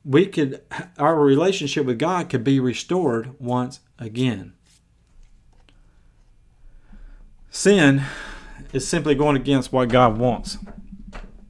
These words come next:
And far too often, and we've talked about this in the past couple of podcasts, but far too often,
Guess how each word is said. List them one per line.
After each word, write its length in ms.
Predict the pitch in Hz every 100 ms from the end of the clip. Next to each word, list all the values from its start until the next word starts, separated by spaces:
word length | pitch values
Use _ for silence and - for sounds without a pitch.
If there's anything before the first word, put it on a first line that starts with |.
| - - _ - - - - - -
And 200 | 131 120
far 400 | 139 151 156 156
too 240 | 160 151
often, 440 | 113 107 - 113 -
and 160 | 131 113
we've 120 | 127
talked 200 | 135 117
about 200 | 117 113
this 260 | 123 107
in 60 | -
the 60 | 110
past 280 | 123 117
couple 220 | - 113 113
of 80 |
podcasts, 440 | - 120 110 107 101
but 120 | 107
far 220 | - 127 113
too 220 | 131 110
often, 360 | 104 - 107